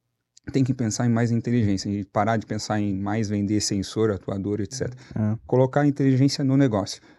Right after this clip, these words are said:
Speaker 1: que eu acho que é mais ou menos isso que, que o OpenTech fez no rastrear, né? Fez muito bem feito. A própria Tráfegos, que é um parceiro nosso, que a gente tenta utilizar a ferramenta no máximo.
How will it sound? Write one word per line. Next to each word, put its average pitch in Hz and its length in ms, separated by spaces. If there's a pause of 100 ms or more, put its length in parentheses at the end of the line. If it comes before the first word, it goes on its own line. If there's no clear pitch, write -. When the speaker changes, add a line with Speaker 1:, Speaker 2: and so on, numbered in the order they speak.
(100)
Speaker 1:
que - 140
eu 135 120
acho 123 160
que - 60
é 113 40
mais 113 220
ou 107 60
menos 107 320
isso 127 260
que, 101 340
que - 120
o 98 40
OpenTech 104 420
fez 117 280
no 107 100
rastrear, 101 720 (420)
né? 98 440
Fez 98 220
muito 113 260
bem 98 160
feito. 117 540 (100)
A 98 100
própria 104 520
Tráfegos, 101 580
que - 100
é 95 40
um 92 80
parceiro 101 440
nosso, 107 340 (340)
que - 80
a 98 80
gente 101 200
tenta 120 280
utilizar 104 480
a 151 60
ferramenta 147 540
no 269 120
máximo. 131 420